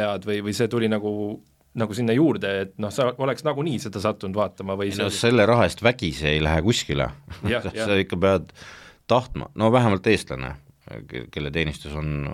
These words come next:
Speaker 2: ameeriklasega võrreldes, nagu ta on.
Speaker 1: Ja mängud,
Speaker 2: Ag-
Speaker 1: hinnad on seal kümme, kakskümmend, kolmkümmend kuni sada ja tuhanded
Speaker 2: No
Speaker 1: euro-
Speaker 2: kümne, kahekümne juurde pead arvestama binokli tasu. <laughs> Sa ei näe sealt mitte midagi, et sa oled täitsa üleval seal.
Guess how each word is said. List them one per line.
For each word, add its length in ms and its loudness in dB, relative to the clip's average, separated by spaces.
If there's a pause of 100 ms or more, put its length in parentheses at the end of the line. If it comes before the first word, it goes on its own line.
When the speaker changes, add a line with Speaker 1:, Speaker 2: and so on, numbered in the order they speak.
(120)
Speaker 2:
ameeriklasega 540 -6
võrreldes, 260 -4
nagu 160 -4
ta 140 2
on. 80 0 (500)
Speaker 1:
Ja 140 -4
mängud, 340 -4
Speaker 2:
Ag- 160 0
Speaker 1:
hinnad 380 -2
on 100 -2
seal 320 -2
kümme, 560 0
kakskümmend, 400 -4
kolmkümmend 400 -2
kuni 240 -2
sada 320 2
ja 140 -2
tuhanded 340 -2
Speaker 2:
No 300 4
Speaker 1:
euro- 180 -2
Speaker 2:
kümne, 380 6 (340)
kahekümne 600 2 (560)
juurde 340 4
pead 160 4
arvestama 400 2
binokli 480 0
tasu. 240 4 (580)
<laughs> 580 -12
Sa 120 4
ei 80 0
näe 240 2
sealt 260 -8
mitte 280 -6
midagi, 320 0
et 40 -16
sa 120 0
oled 120 0
täitsa 220 0
üleval 340 2
seal. 200 -10